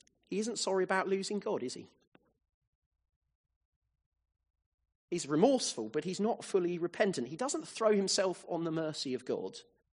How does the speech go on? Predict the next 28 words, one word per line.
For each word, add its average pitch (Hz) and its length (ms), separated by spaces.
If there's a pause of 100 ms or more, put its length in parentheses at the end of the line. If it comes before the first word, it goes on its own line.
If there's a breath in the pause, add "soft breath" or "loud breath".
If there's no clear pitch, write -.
(600)
because 190 160
he 196 60
still 254 200
doesn't 196 220
really 180 220
long 196 280
to 208 100
be 214 100
restored 254 580 (280)
to 139 100
God. 104 300 (1900)
He's 156 100
just - 220
sad 147 220
he 120 60
isn't 120 140
gonna 113 140
get 117 200
what 110 80
he 104 60
wants. 104 500 (1600)
There's 160 100
a 165 60
sad 165 400
taste 143 340
in 127 80
the 131 100
end 120 300